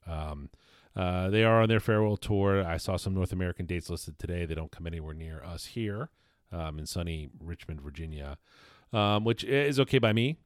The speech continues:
You know, I saw them, uh, just pre-pandemic, which, um, and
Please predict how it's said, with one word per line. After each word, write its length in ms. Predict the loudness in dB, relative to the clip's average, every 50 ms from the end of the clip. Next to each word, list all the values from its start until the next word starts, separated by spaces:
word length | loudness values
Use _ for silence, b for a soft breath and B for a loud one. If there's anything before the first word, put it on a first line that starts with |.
| _ _ -10 -2
You 100 | 0 2
know, 100 | 4 4
I 60 | 4 4
saw 180 | 2 2 2
them, 340 | 4 2 2 2 0 -2 -4 -4
uh, 360 | -4 -2 -2 -2 -4 -6 -8 -10 _ _ _ -8
just 180 | -6 -6 -4
pre-pandemic, 720 | -2 -2 -2 0 0 0 0 -2 -2 -2 -2 -4 -6 -8 _ -10
which, 240 | -10 -10 -8 -10 -10
um, 440 | -10 -8 -8 -8 -10 -10 -12 -14 -16 -16
and 160 | -16 -16